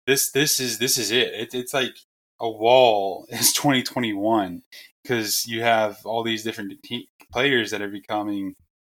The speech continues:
free agents and stuff like that. And, uh, I, I agree that they're winners this offseason. I just, this, this, this whole thing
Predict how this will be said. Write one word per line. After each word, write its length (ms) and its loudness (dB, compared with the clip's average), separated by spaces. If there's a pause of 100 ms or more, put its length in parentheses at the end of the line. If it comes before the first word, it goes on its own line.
(140)
free 160 2
agents 400 0
and 80 -8
stuff 160 -8
like 160 -8
that. 240 -2
And, 240 -12 (720)
uh, 340 -8
I, 480 2
I 40 2
agree 320 2
that 140 -6
they're 160 0
winners 360 0
this 120 -6
offseason. 640 -4 (100)
I 60 -16
just, 360 -8
this, 220 -14
this, 240 -4
this 160 -6
whole 200 -6
thing 560 -8